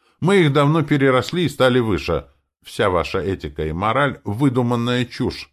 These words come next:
от которой мы отказались. Инферно — очень полезная сила, от которой шарахаются всякие высокие сущности, а значит, мы будем его использовать ради своей пользы.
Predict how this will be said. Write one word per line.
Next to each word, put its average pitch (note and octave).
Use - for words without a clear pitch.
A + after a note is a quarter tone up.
от -
которой D#2
мы D2+
отказались. D2
Инферно — D#2+
очень E2
полезная A#1+
сила, -
от C#3
которой D3
шарахаются C3
всякие G#2+
высокие F#2
сущности, C#2+
а E2+
значит, F2
мы F2
будем D#2
его C#2+
использовать C2
ради B1+
своей E2+
пользы. A1